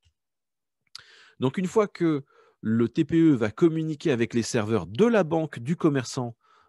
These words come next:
et du client, donc, euh, il va dire à, à la banque du commerçant, « Il y a un client qui veut faire un achat de trente euros, euh, c'est monsieur ou madame machin. »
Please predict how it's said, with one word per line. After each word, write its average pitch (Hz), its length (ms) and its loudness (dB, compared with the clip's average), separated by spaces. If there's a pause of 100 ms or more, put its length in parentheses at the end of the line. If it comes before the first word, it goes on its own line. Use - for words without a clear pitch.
(120)
et 101 100 0
du 92 140 -6
client, 160 420 -2 (880)
donc, 107 400 -2 (160)
euh, 85 400 -6
il 101 140 -8
va 95 180 -2
dire 104 340 0 (300)
à, 80 280 -6
à - 160 -6
la 92 120 -2
banque 104 180 -2
du 98 100 -6
commerçant, « 98 640 -2 (300)
Il 90 80 -8
y 113 80 0
a 123 80 2
un 131 100 -2
client 120 380 -4
qui 107 160 -4
veut 101 100 -2
faire 90 220 -2
un 95 120 -2
achat 95 380 -2
de 90 100 -4
trente 95 360 -8
euros, 180 360 -2 (460)
euh, 95 140 -4
c'est 117 280 -4
monsieur 110 380 -2
ou 107 80 2
madame 82 320 -4
machin. » 117 420 -6